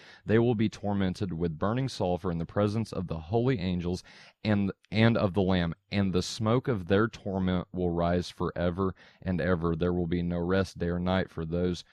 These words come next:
who worship the beast and its image, or for anyone who receives the mark of its name.'" Revelation nineteen, then, uh, verse one says, "After these things I heard something like a loud voice of a great multitude in heaven saying, 'Hallelujah!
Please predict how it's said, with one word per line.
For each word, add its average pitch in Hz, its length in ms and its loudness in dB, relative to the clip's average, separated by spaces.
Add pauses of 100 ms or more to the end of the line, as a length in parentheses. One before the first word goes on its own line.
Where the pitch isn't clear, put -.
(140)
who 92 100 -8
worship 98 400 -4
the 92 80 -8
beast 90 360 -4 (220)
and 101 200 -2
its - 160 -8
image, 87 460 -4 (160)
or 92 180 -2
for - 160 -6
anyone 92 480 -2
who 87 140 -4
receives 87 580 -4 (360)
the 87 120 -4
mark 87 260 -2
of 85 80 -6
its - 160 -6
name.'" 82 240 -2 (240)
Revelation 95 560 0
nineteen, 90 540 -2
then, 85 300 -4
uh, 87 320 -4
verse 92 300 -2
one 87 220 -2
says, 90 280 -2
"After 107 280 -2
these 95 200 -2
things 90 280 -4
I 85 120 -2
heard 90 280 -2
something 95 300 -6
like 85 140 -4
a 82 40 -4
loud 87 260 0
voice 85 320 -4
of 80 120 -8
a 82 40 -6
great 82 220 0
multitude 90 440 -4
in 85 80 -4
heaven 101 260 0
saying, 92 220 -6
'Hallelujah! 104 720 2